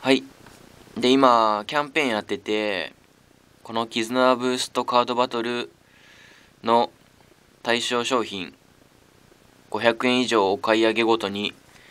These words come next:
えー、プロモーションパック、一パックプレゼントになってるそうです。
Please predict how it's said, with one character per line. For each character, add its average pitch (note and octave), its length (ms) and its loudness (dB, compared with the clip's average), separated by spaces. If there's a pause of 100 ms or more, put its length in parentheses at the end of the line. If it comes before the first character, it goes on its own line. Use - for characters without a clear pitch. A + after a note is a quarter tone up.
(360)
え G2+ 80 -2
ー、 F#2+ 60 -6
プ A2+ 120 -2
ロ A2+ 160 4
モ A#2 160 0
ー A#2 40 0
シ - 120 -2
ョ A#2 60 0
ン A2 80 -6
パ B2 80 2
ッ A#2 80 -4 (160)
ク、 F#2+ 240 -6 (600)
一 A2+ 100 -8
パ B2+ 180 2
ッ - 60 -10
ク - 120 -18
プ A2 140 -4
レ G#2+ 80 -2
ゼ F#2+ 100 -8
ン F#2 80 -16
ト - 200 -12 (600)
に A#2+ 100 -6
な A2+ 120 -2
っ - 20 -20
て - 160 -10
る - 60 -12
そ C#2 160 -14
う - 20 -20
で B1 80 -20
す。 - 420 -20